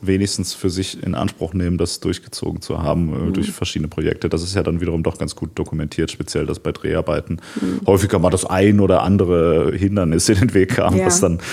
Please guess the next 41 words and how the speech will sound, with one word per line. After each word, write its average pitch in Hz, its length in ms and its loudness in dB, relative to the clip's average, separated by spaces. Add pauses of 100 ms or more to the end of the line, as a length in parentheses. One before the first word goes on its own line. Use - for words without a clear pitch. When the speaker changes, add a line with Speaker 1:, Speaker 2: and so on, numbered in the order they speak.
Speaker 2:
Ja. 190 220 -2
Speaker 1:
doch - 240 0
irgendwie 82 280 0
in 85 120 0
jahrelanger 85 580 2
Arbeit 82 380 2
manchmal 80 420 -2
einfach 80 240 -4
dann 80 240 -4
so 80 80 -8
gesagt 78 320 -4
wurde, 78 120 -2
„Okay, 85 180 -2
ne, 82 160 0
wir 76 80 -2
machen 87 180 0
das 95 140 -4
jetzt - 120 -8
aber 76 140 -4
trotzdem, 80 380 -4
weil 73 100 -2
Speaker 2:
Ja. - 120 2
Speaker 1:
ich - 40 -2
will 85 80 2
das 78 180 0
machen 78 340 -2
halt.“ 78 280 -4
Ne, - 80 0
Speaker 2:
Du 87 60 6
Speaker 1:
er 85 80 6
sagt 226 140 4
Speaker 2:
greifst - 200 -2
vor, 294 240 6
Marc. 170 320 2
Ich 202 100 -4
hab 233 140 -2
da 240 60 2
einen 233 100 2
eigenen 233 300 2
Speaker 1:
Ach - 40 2
so, 247 80 6